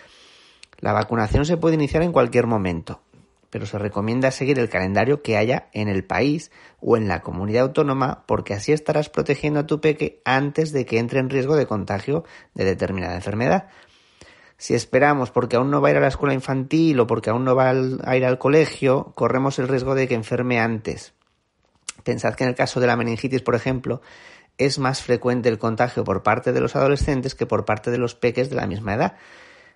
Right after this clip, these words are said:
Y que luego, en caso de tener que actuar, sea tarde. Hay enfermedades muy peligrosas. Recordad que nuestras abuelas, eh, abuelos siempre explicaban que tenían un, un tío, un hermano, un primo que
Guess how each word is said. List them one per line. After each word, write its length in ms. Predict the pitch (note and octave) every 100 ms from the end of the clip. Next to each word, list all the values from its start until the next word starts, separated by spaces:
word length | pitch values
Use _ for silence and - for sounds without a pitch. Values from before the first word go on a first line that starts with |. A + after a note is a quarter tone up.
| _ _ _ F3
Y 440 | E3+ F3 F3+ - -
que 160 | C#3
luego, 480 | C3 C3+ C3+ C#3+ B2
en 160 | A#2+ B2+
caso 300 | C3 C3 A2
de 80 | G#2
tener 260 | G#2+ G#2+
que 80 | A#2+
actuar, 560 | B2+ - C3+ C3 A#2 - - -
sea 260 | - A#2 G2
tarde. 380 | G2 E2+ D#2 - - - _ -
Hay 120 | - C3
enfermedades 460 | B3 B2+ C3 D3
muy 320 | A2+ B2 C#3+ D3
peligrosas. 680 | A#2+ G#2 F#2+ - - - - - - -
Recordad 420 | - G#2 G2+ G#2 G#2
que 60 |
nuestras 340 | C3+ C#3+ C3+ B2+
abuelas, 600 | G#2+ A#2+ D3+ F3+ - -
eh, 260 | A#2+ G#2+ -
abuelos 420 | G2 G#2+ A#2 D#3
siempre 280 | - B2 D3
explicaban 560 | C#3+ B2 A2+ A#2 D#3 - - - _
que 140 | -
tenían 320 | A2 A2+ A2 G#2+
un, 380 | G#2+ G2 - -
un 220 | G2 G2+
tío, 400 | D3 D#3 C3 C3
un 200 | B2+ A#2+
hermano, 460 | G2+ G#2 C3 D3+ C3
un 160 | A#2
primo 480 | - D#3 C#3 C3+ C3+
que 160 | C3+